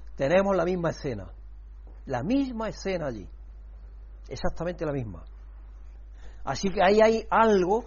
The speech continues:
que está repitiéndose cada vez que Dios hace algo nuevo. La creación allí, no olvidéis que está haciendo una nueva creación. Vamos a ver cómo se conecta eso. Vamos a ver cómo se conecta teológicamente.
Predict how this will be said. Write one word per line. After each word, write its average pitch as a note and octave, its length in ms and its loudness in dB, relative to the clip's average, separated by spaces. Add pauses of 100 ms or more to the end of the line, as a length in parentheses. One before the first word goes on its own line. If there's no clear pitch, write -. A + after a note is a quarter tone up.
(420)
que F3+ 260 2
está G3 300 0
repitiéndose A3 920 -2
cada F3+ 260 0
vez F#3 140 -2
que F#3 140 -2
Dios D#3+ 240 2
hace D#3 320 0
algo C#3 320 2
nuevo. C3+ 420 0 (720)
La A2 100 -4
creación D#3+ 460 2
allí, A3+ 320 0 (880)
no A#2+ 60 -4
olvidéis B2+ 260 0
que F#3+ 60 -2
está F3+ 100 -2
haciendo F#3+ 240 -2
una G3 100 2
nueva G3+ 220 6
creación. G3 540 0
Vamos C#3+ 240 0
a D#3 40 2
ver E3+ 100 2
cómo F3+ 160 -2
se F3 100 -6
conecta F#3+ 400 2
eso. A3+ 340 0 (420)
Vamos A2 160 -4
a - 20 0
ver B2 80 -2
cómo C3 140 -2
se C#3+ 120 -6
conecta D#3 340 0
teológicamente. B2 720 -2